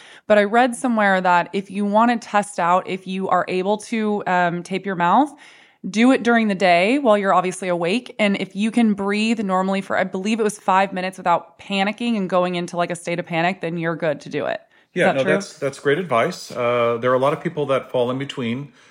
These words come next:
Speaker 2: the cracks. Uh, remember that your breathing rate slows down as you go to sleep. There are a lot of people that can't tape during the day, but they can tape successfully at night because
Speaker 1: Mm.
Speaker 2: their basal metabolic rate has dropped, their breathing rate drops.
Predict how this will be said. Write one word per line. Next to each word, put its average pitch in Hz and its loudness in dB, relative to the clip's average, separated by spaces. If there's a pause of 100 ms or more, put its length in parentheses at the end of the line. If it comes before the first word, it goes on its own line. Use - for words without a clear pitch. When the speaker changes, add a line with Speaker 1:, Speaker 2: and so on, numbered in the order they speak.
(140)
Speaker 2:
the 127 -12
cracks. 113 -4
Uh, 110 -2
remember 131 -2
that 139 -4
your 120 -6
breathing 127 -4
rate 120 -4
slows 120 -4
down 120 -4
as 131 -10
you 131 -8
go 131 -6
to 131 -8
sleep. 143 -8 (420)
There 113 -12
are 107 -8
a - -6
lot 120 -2
of 123 -10
people 123 0
that 110 -2
can't 120 -6
tape 139 -6
during 139 -6
the 139 -8
day, 135 -2
but 120 -10
they 107 -10
can 107 -10
tape 120 -6
successfully 117 -4
at 90 -6
night 123 -4 (380)
because 175 -6
Speaker 1:
Mm. - -14
Speaker 2:
their 98 -2
basal 110 -4
metabolic 117 -2
rate 123 -2
has 117 -8
dropped, 120 -2
their 92 -4
breathing 120 -6
rate 113 -2
drops. 104 -6